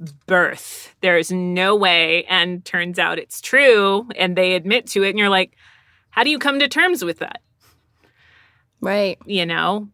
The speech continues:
Speaker 1: Uh,
Speaker 2: Yeah.
Speaker 1: but <laughs> unfortunately,
Speaker 2: It's
Speaker 1: yeah,
Speaker 2: hard.
Speaker 1: it, it's very, very hard. But, um, I think sometimes you, there's just often a danger in a comfort rather than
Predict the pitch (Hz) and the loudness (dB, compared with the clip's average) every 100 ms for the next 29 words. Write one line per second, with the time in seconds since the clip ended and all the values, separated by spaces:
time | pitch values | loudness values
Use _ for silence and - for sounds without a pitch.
0 | - 202 196 185 - 180 - - - - | 0 2 4 4 2 2 -2 -4 2 4
1 | 285 254 208 240 254 - 214 185 170 170 | 4 2 2 2 2 0 -4 -4 -6 -6
2 | 196 220 247 254 - 208 - 202 214 - | -4 -2 -2 -2 -6 -12 -2 0 0 0
3 | 269 240 202 226 381 311 180 175 170 170 | 0 0 0 2 4 2 2 2 2 -2
4 | 175 160 160 165 175 175 170 170 - 185 | -4 -2 -2 -4 -4 -2 -2 -4 -4 -2
5 | 180 175 170 170 170 165 175 _ _ _ | 0 0 -2 -8 -10 -12 -18 _ _ _
6 | _ _ _ _ - 156 202 220 220 208 | _ _ _ _ -6 -4 -2 -2 -2 -2
7 | - - - _ _ _ _ - - 208 | -8 -14 -16 _ _ _ _ -14 -8 -6
8 | 202 208 185 185 165 - - 202 185 165 | -2 0 0 -2 -8 -14 -16 -12 -10 -10
9 | 156 185 180 - 190 - - 175 180 180 | -4 -2 -2 -4 -8 -8 -10 -8 -6 -6
10 | 165 160 175 196 180 165 160 - - - | -6 -6 -6 -4 -4 -6 -8 -12 -20 -20
11 | - - _ 196 185 165 - - 208 208 | -20 -20 _ -8 -6 -6 -8 -6 -4 -4
12 | - 160 - - 180 160 170 175 170 170 | -2 -4 -6 -4 0 2 2 -2 -4 -6
13 | 175 180 | -10 -12